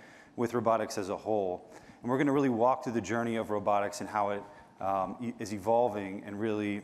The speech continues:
we're experiencing some big changes across the industry as a whole. Uh, but first, a little background on Apptronik and, and where all this came from. So Apptronik got its roots in the University of Texas at Austin.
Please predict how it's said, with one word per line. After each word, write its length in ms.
we're 200
experiencing 460
some 140
big 180
changes 460
across 400
the 60
industry 600
as 140
a 80
whole. 340
Uh, 100
but 180
first, 260
a 40
little 160
background 680
on 180
Apptronik 720
and, 300
and 140
where 220
all 160
this 180
came 300
from. 320
So 200
Apptronik 380
got 120
its 180
roots 520
in 480
the 40
University 360
of 80
Texas 420
at 80
Austin. 480